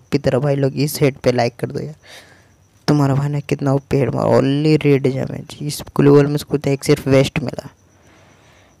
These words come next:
तो फिर इस body को लूटते हैं, देखते हैं इस बंदे ने क्या किया। इसके पास कोई grenade कमी था। फिर से मैं आ चुका हूँ, मैं bore नहीं कर रहा हूँ, इसलिए मैं video cut कर दे रहा हूँ, तो आप लोग बोर ना हो। जहाँ बंदा वहीं पे ले जा रहा हूँ। तो,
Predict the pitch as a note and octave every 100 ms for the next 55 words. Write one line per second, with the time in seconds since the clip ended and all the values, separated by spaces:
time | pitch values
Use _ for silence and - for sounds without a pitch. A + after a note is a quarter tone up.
0 | - - D3 C#3+ C#3+ C#3 C3 C#3 C#3 C#3
1 | - C#3 C3+ C3+ C3 C3+ - B2+ C3 C3
2 | C3 C3 B2 C#3 B2 B2 - C#3 C3 C#3+
3 | C3 C3 B2+ C3+ C#3+ - A#2+ A#3+ F#3 C#3+
4 | D3 D3 C#3+ C#3+ C3+ C#3 D3 D3 C3 C3+
5 | C#3+ D3 D#3 D#3+ D#3 D3 D3 D3 D#3+ D3+
6 | D3 C#3+ C#3 C3+ C#3 C#3 C#3 - C3+ D3
7 | C#3+ D#3 - _ _ _ _ - C3 C3+
8 | C3 C3+ C3 C#3+ C#3+ C#3+ C#3+ C3 B2+ B2+
9 | C#3 C3 C3+ B2+ A#2 A2+ A2 C#3+ - -
10 | _ _ _ _ _ _ _ _ _ _
11 | _ _ _ - - - _ -